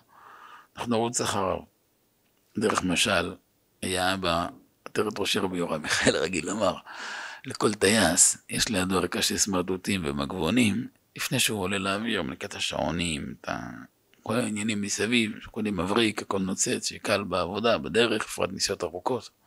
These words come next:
אז כל טייס יש לו ערכה של מגבונים וסמרטוטים לידו, אבל לא כל מי שמחזיק מגבונים וסמרטוט הוא טייס. <laughs> אז בבא סאלי ידע לעשות תיקון בסעודה, מה שלא עושים בהרבה צומות וסיגופים.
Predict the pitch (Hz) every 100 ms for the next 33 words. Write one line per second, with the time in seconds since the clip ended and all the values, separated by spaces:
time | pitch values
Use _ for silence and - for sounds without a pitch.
0 | - - - - - - - - _ -
1 | - 233 240 185 160 143 120 131 113 98
2 | 90 95 104 95 98 95 98 110 95 92
3 | 90 101 139 156 156 127 135 120 120 127
4 | 117 110 110 113 107 107 107 127 117 120
5 | 147 85 - - - - - - - -
6 | - - - - - - 123 120 123 120
7 | 170 160 120 117 151 147 107 104 107 151
8 | 143 113 - 110 165 160 147 - 143 180
9 | 214 190 180 185 139 143 123 143 131 123
10 | 123 120 117 123 107 113 123 110 95